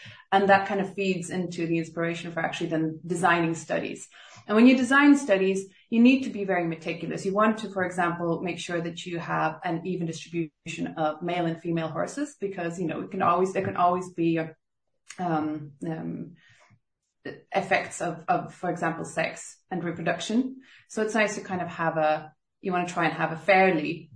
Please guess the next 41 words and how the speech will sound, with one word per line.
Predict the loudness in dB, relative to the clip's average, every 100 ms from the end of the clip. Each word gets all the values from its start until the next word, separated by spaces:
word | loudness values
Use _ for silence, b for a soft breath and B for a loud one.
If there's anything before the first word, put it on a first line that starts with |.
| -4
even | -2 -2
distribution | -6 -10 -8 -6 -6 -6
of |
male | -4 -4
and | -6
female | -6 -6 -4
horses. | -6 -8 -12 -14 B B B B _
You | -2 2
want | 6 6 4
to | 0
try | 0 0
and | 0
control | -4 -6 -2 0 0
the | 0
environment | 0 6 6 6 2 -4
that | -6
the | -8
experiment | -10 -8 -6 -4 -4 -6
is | -6
done | -4 -2
in. | -2 -2
So | -4
it's | -6 -6
done | -2 -2
in | -2 -4
a |
fairly | -6 -4 -2 -4
similar | -8 -4 -2 0 0 -2 -4 _ -4
environment, | -2 2 4 4 2 0 -2 -8 -8
again, | -6 0 0 0
to | -4
kind | -4 -4
of | -4
control | -8 -6 -6 -6
for | -8 -2 0 0
issues | -2 -8 -8 -10
such | -10 -12 -4
as | -2 -2 -4 b b b b
changes | -6 -4 -2 -4
in | -6
weather, | 0 4 4 6 6 6 4 0 -4 -12